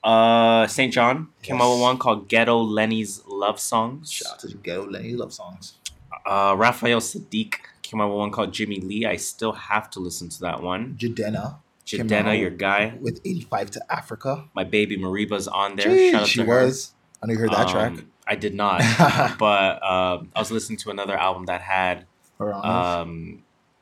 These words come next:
Speaker 1: Mariba on it. I was listening to Rhapsody.
Speaker 2: Mm.
Speaker 1: Uh, that one is called Eve,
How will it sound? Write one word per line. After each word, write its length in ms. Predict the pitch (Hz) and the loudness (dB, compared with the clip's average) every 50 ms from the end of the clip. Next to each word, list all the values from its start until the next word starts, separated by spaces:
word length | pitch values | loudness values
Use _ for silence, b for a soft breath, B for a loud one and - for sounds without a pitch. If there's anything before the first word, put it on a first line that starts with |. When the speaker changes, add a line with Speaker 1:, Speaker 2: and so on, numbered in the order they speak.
| - - - | -12 -8 -6
Speaker 1:
Mariba 360 | 104 101 95 104 104 - 101 95 | -4 -2 0 -2 0 2 2 2
on 240 | - 92 95 92 92 | 2 2 2 2 0
it. 80 | 92 | 0
I 80 | 82 85 | -2 -2
was 140 | 90 92 90 | -2 -2 -4
listening 380 | 95 98 95 98 - 101 95 92 | -8 -8 -8 -8 -8 -10 -8 -8
to 300 | - - - 104 95 90 | -8 -8 -8 -8 -6 -2
Rhapsody. 680 | 95 98 104 117 123 - - - 98 92 87 - 123 - - | 2 4 4 4 2 0 -6 -8 -8 -8 -8 -8 -10 -10 -6
Speaker 2:
Mm. 600 | 113 120 139 139 135 131 127 123 113 107 101 101 101 - - - | -4 0 0 2 0 0 0 0 -2 -2 -4 -8 -14 -12 -4 0
Speaker 1:
Uh, 220 | 98 95 92 92 | 2 2 2 2
that 260 | 90 101 98 101 92 | 0 0 0 0 0
one 240 | 95 98 98 95 95 | 0 -2 -2 -2 -4
is 220 | - 76 90 - | -6 -8 -10 -10
called 500 | - - - 104 95 92 92 90 90 - - - | -10 -8 -4 -2 -2 0 0 -2 -4 -6 -10 -14
Eve, 300 | - 107 107 113 123 143 | -10 -8 -6 -6 -8 -10